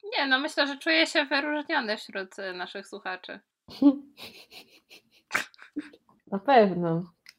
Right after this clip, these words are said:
Speaker 2: E, w każdym razie, może jeśli mi pozwoli, to opowiem następnym razem jego nieudane historie z podrywu, bo też są, e, niektóre przynajmniej całkiem mocne. No bo umówmy się, facet jednak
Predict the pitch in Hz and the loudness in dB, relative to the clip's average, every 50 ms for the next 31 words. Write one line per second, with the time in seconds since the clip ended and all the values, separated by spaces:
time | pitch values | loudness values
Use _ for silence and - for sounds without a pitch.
0 | _ - 190 190 185 180 185 180 180 180 - - 208 208 214 208 208 208 202 202 | _ 0 2 4 4 6 4 4 2 -2 -2 2 4 4 4 4 2 2 4 6
1 | 196 190 202 208 202 196 202 196 190 190 185 185 170 185 196 - - - - - | 6 6 6 6 4 4 4 6 6 6 6 4 2 0 -2 -4 -10 -18 -16 -12
2 | - - 180 196 208 240 247 262 262 247 240 240 - 220 214 214 202 208 196 202 | -6 0 4 4 6 6 8 8 10 10 8 8 6 4 4 4 4 4 4 4
3 | 202 196 202 185 190 180 180 185 202 214 208 - 202 190 175 180 180 180 180 175 | 4 4 2 2 4 4 4 6 4 2 4 4 4 4 4 4 2 2 2 2
4 | 175 185 196 196 196 196 190 185 190 190 - - 185 185 185 175 180 175 170 175 | 4 4 2 2 2 2 2 2 0 0 -2 -4 -2 -2 0 0 0 0 0 0
5 | 175 180 170 175 160 160 165 165 170 - 180 185 196 190 190 190 196 190 190 190 | 0 0 0 2 4 4 4 4 4 2 0 2 2 2 2 4 4 4 4 4
6 | 196 202 196 196 - - - 202 185 180 220 220 214 180 202 - - - - 208 | 2 0 0 -4 0 4 4 6 8 10 10 10 10 10 8 4 4 8 8 8
7 | 202 196 185 208 196 190 202 196 170 160 214 214 247 226 - - - _ _ _ | 10 10 8 8 8 8 8 6 6 8 10 10 10 10 8 2 -8 _ _ _
8 | - 185 185 185 190 196 202 196 202 190 190 202 196 - - - - 190 196 196 | -8 0 4 6 8 8 8 6 6 6 6 6 4 -2 -2 4 6 8 8 8
9 | 190 190 190 190 - - 160 165 175 170 170 175 180 175 - - 196 185 185 185 | 6 4 2 0 -4 -4 0 2 4 4 4 2 0 -2 0 0 2 4 4 2
10 | 185 - - 190 185 185 185 180 180 - - 170 175 175 - 185 175 175 170 165 | 2 0 0 2 2 4 4 2 2 4 4 4 4 4 2 0 0 0 2 0
11 | 170 165 170 - - 190 190 208 220 226 226 233 254 240 247 240 233 226 220 - | 0 0 -2 -4 0 2 2 4 4 6 8 10 12 12 12 12 10 8 8 8
12 | 185 185 185 190 - 175 170 170 175 - - - - - - _ _ _ - 220 | 4 4 4 4 4 4 6 6 4 2 -2 -12 -20 -20 -20 _ _ _ 8 8
13 | 220 226 - 233 220 - 208 214 208 208 208 202 202 196 | 8 10 10 6 4 6 6 6 6 6 6 6 4 4